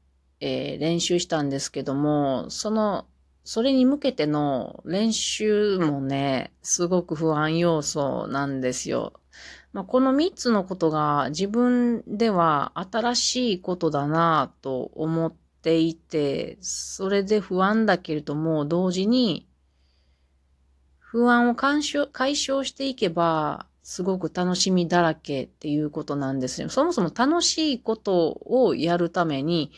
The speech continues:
不安を抱えているっていう形なんですけれども。まあ、そんな感じで最近自分の心と、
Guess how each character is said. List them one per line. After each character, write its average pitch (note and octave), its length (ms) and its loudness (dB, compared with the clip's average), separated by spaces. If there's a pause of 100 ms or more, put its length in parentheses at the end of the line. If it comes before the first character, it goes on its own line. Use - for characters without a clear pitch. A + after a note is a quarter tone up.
不 E3+ 260 0
安 D#3 280 0
を F#3+ 60 0
抱 D3+ 340 -2
え C#3 60 -2
て C3+ 140 -4
い C3+ 60 0
る D#3 80 2
っ D#3+ 60 -2
て - 180 -14
い C3 160 -4
う B2 160 -2
形 C#3 460 -6
な B2+ 180 -2
ん A#2 200 -2
で A#2 120 -4
す - 180 -10
け - 160 -10
れ A#2 80 -6
ど A#2+ 120 -4
も。 A#2+ 320 -2 (680)
ま B3 100 -4
あ、 G#3+ 40 0
そ C4 160 2
ん - 20 2
な C#4+ 120 2
感 C4+ 200 2
じ B3+ 120 0
で B3+ 100 6
最 B3 260 0
近 A#3+ 220 0
自 F#3+ 220 0
分 G#3+ 500 2
の G#3 240 0
心 G3 540 0
と、 - 360 -8